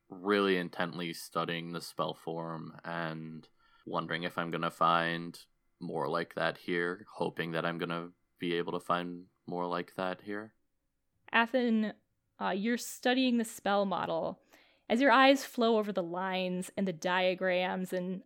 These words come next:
Speaker 2: uh, you know, some of it is sort of, this was clearly an experimental spell model. Parts of it are scratched out and then altered. Um, someone was clearly, this was their notes. They were experimenting. They were trying to figure something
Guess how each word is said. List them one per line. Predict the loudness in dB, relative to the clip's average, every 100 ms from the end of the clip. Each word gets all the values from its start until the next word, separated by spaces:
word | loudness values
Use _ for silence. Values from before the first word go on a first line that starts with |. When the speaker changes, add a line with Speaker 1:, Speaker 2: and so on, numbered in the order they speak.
| -8
Speaker 2:
uh, | -4 2
you | 4
know, | 4
some | 4 2
of | 4
it | 2
is | 0 -2
sort | 0 0
of, | 0 0
this | 0
was | 0
clearly | 2 4 6
an | 4
experimental | 2 2 4 4 0 -2 -4
spell | -4 -2 0 2
model. | 2 2 2 2 -2 _
Parts | 4 4
of | 4
it | 0
are | 0
scratched | -2 2 2 2 0
out | 2 4 2
and | -2
then | -2
altered. | 0 0 0 -2 -2 -2 -4 -6 -10 -6
Um, | -4 -4 -6
someone | -4 -4
was | -4 -6
clearly, | -6 -4 -2 -2 -2 -6 -8 -4
this | 0
was | 8
their | 8
notes. | 10 6 2 -4
They | -4
were | -2 -4
experimenting. | -6 -10 -4 -2 0 -2 -6 -6 -6 -4
They | -4
were | -4 -4 -4 -6
trying | -2 -2
to | -2
figure | -4 -2 0 -2 -4
something | -4 -4 -2 -4